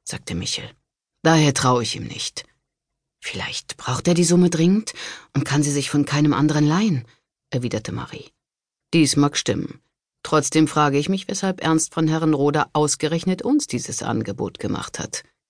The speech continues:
Zehntausend Gulden sind viel Geld. Wofür braucht er es?" Auf diese Frage wusste auch Marie keine Antwort. Schließlich fasste Michel nach Maries Händen und lächelte sie an.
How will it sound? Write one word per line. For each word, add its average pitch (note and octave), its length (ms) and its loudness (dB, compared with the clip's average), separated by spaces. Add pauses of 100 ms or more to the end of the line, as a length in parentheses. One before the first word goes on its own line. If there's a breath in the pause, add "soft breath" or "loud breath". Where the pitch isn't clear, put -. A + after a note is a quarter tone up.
(240)
Zehntausend - 540 -6
Gulden B2+ 300 2
sind E2+ 180 -6
viel F2 160 -6
Geld. C3 400 -2 (460)
Wofür F3 260 2
braucht G3 400 -2
er A3+ 240 -4
es?" - 280 -6 (1080)
Auf D3 100 -6
diese F3 240 -2
Frage C3+ 460 0
wusste - 280 -2
auch - 100 -6
Marie F3 380 0
keine - 320 -10
Antwort. - 640 -12 (960 loud breath)
Schließlich - 520 0
fasste C3 280 -2
Michel A#2+ 340 2
nach C3 200 2
Maries B2 400 -2
Händen C3 400 2 (380 loud breath)
und D#3+ 140 0
lächelte B2 420 -2
sie D3+ 180 -4
an. - 340 -10